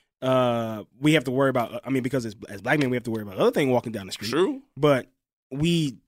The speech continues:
Speaker 1: don't have to worry about that. It's
Speaker 2: And
Speaker 1: a
Speaker 2: the
Speaker 1: whole
Speaker 2: things don't
Speaker 1: added
Speaker 2: check
Speaker 1: extra layer.
Speaker 2: Yeah.
Speaker 1: Well, I think one, one thing y'all don't understand w-, when we talk about, 'cause yes, we are still men. And I've been seeing a, a lot, a lot of white women recently have been getting froggy with black men who they don't like.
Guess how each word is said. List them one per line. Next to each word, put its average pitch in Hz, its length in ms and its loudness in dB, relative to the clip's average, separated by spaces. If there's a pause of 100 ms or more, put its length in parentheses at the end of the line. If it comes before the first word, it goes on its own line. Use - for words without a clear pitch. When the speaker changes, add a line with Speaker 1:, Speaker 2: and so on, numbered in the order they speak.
Speaker 1:
don't 165 200 2
have 143 120 -2
to 131 60 -8
worry 131 120 2
about 110 220 -6
that. 127 340 -4
It's 151 120 6
Speaker 2:
And 165 100 6
Speaker 1:
a - 20 0
Speaker 2:
the - 60 -2
Speaker 1:
whole 196 120 4
Speaker 2:
things 185 180 6
don't 175 160 6
Speaker 1:
added 202 260 4
Speaker 2:
check 170 80 6
Speaker 1:
extra 185 220 0
layer. 185 220 2 (100)
Speaker 2:
Yeah. 175 140 0
Speaker 1:
Well, 226 100 6
I 294 80 8
think 403 180 2
one, 320 160 2
one 294 160 4
thing 311 160 -2
y'all 254 180 4
don't 240 200 2
understand 180 800 -2
w-, 147 200 -8
when 156 140 0
we 202 100 -2
talk 185 240 -4
about, 156 300 -4
'cause 151 180 -4
yes, 180 200 2
we 185 160 -4
are 175 200 -4
still 175 300 -2
men. 123 440 -4 (400)
And 135 680 0
I've 180 120 2
been 202 140 2
seeing 190 220 -2
a, 180 240 -2
a 160 80 4
lot, 160 260 2
a 143 80 -2
lot 175 180 2
of 175 360 0 (100)
white 156 280 -2
women 151 360 -4 (100)
recently 131 360 -4
have 123 100 -6
been 127 100 -4
getting 123 220 -4
froggy 120 420 -2 (420)
with 127 300 0
black 123 240 -2
men 110 260 -6
who 120 200 -6
they 104 160 -8
don't 104 240 -10 (120)
like. 90 320 -16